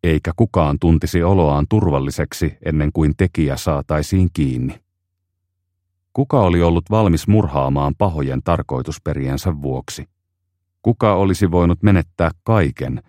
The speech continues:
jos uhri olisi yhä hengissä? Luku yksi. Torstai, yhdeksästoista joulukuuta.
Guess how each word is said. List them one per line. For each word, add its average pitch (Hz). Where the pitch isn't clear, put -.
jos 80
uhri 90
olisi 92
yhä 87
hengissä? 69
Luku 95
yksi. -
Torstai, 95
yhdeksästoista 92
joulukuuta. 69